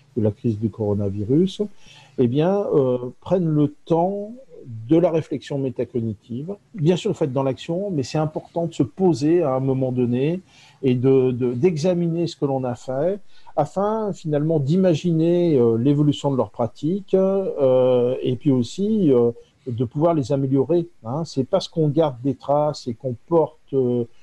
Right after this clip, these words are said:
euh, un regard distancié sur ce que l'on a fait qu'on arrive à s'améliorer. Donc ça, ça serait le souhait. J'ai même un scoop, hein,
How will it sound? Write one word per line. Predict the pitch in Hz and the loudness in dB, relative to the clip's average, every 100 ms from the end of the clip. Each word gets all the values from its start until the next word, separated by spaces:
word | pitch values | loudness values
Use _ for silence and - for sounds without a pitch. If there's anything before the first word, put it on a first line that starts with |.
| - - - | -20 -16 -4
euh, | 127 120 123 120 117 | 0 2 2 -2 -2
un | 120 | -2
regard | 117 135 139 117 | 0 2 0 0
distancié | 143 151 160 151 - 156 | -4 -4 -6 -6 -2 -2
sur | 139 - 147 131 | -2 -8 -4 -4
ce | - | -2
que | 147 | -2
l'on | 120 120 | 0 -2
a | 110 | -4
fait | - 147 160 185 | -2 2 2 2
qu'on | - 127 | -2 0
arrive | 123 143 | 0 0
à | 127 | 0
s'améliorer. | - 120 117 113 101 101 _ - _ - - | -2 -4 -2 -2 -4 -14 _ -20 _ -20 -4
Donc | 127 120 | -4 2
ça, | 175 | 0
ça | 165 131 | 0 -4
serait | - | -4
le | 123 | -8
souhait. | - 147 147 190 233 190 - _ - | -6 -4 0 0 0 -6 -16 _ -12
J'ai | 101 151 | -2 2
même | 180 190 | 2 2
un | 175 | 0
scoop, | - - 247 226 147 | -2 2 2 2 0
hein, | 147 | -2